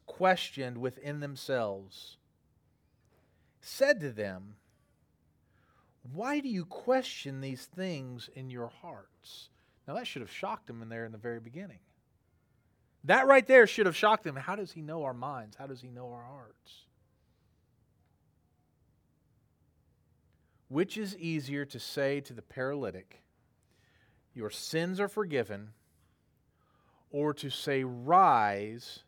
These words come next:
take up your bed and walk"? Now, I'm gonna tell you, that may sound like a real simple verse. But yesterday, as I was preparing for this message,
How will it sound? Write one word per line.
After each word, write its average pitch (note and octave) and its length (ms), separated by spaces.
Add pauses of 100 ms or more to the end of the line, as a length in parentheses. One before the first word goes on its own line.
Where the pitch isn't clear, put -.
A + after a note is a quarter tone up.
(800)
take D#3+ 400
up C3+ 280
your B2+ 220
bed A2+ 600 (260)
and A#2 220
walk"? G#2+ 400
Now, A#2+ 180
I'm F3 100
gonna G3+ 160
tell D3+ 200
you, F#2+ 160 (640)
that F3 180
may F#3+ 160
sound E3 280
like D3 120
a B2+ 60
real D3 180
simple D3+ 320
verse. A2 500 (1600)
But B2 140
yesterday, C#3+ 680
as B2+ 160
I C#3+ 140
was C#3+ 100
preparing D#3+ 480
for D3 140
this C3+ 180
message, C#3+ 560